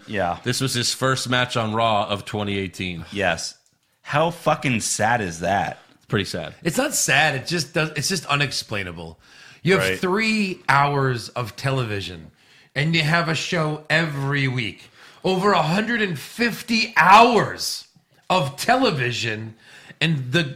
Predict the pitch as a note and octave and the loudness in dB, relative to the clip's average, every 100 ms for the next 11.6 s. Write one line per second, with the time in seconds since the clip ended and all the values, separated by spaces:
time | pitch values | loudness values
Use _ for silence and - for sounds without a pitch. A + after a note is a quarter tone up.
0 | - D3+ - - E3+ F3 D#3 - D3+ C#3+ | 0 0 0 0 4 4 2 0 2 4
1 | A#2+ G#2+ - - D3 E3 C#3+ D3+ C3+ - | 2 -6 -8 0 2 4 4 2 0 -6
2 | - - A2+ G3+ G#3 G#3 A3+ A3+ A#3 A3 | -16 -10 0 4 8 8 8 6 4 2
3 | G3 F3 E3+ - G#3+ G#3 - - G3+ F3+ | 0 0 2 2 2 2 -2 2 2 4
4 | F3+ G#3 A2+ F#3+ G3 A3+ - - A#2 A2 | 4 2 2 2 2 2 0 4 4 4
5 | C3+ D3+ D3+ D3 D#3 D3 F3+ F3 F3 F3 | 2 2 2 2 0 0 0 0 0 0
6 | D3 F3+ A2 - - C3+ - F#2+ G#2 C#3+ | 0 -2 -4 -10 -16 -16 -12 -12 -10 -4
7 | D3 B2 A2+ G#2+ F#2 - G#2+ - F2+ F2+ | -2 -2 -2 0 2 2 0 -4 -6 -8
8 | G#2 - - - - G2+ F#2 F#2 - - | -12 -14 -20 -8 0 2 2 0 -2 -2
9 | D3+ E3 G#3 G3 E3+ F#3 F3+ C#3+ C#3+ B2 | 0 2 2 0 0 0 0 0 0 2
10 | B2+ C3 A2+ B2 B2 B2+ A#2 A2 - G2+ | 4 4 2 -4 -4 -2 0 0 -4 -4
11 | G#2 F#2+ F#2 F#2+ F#2+ | -2 -2 -2 -2 -2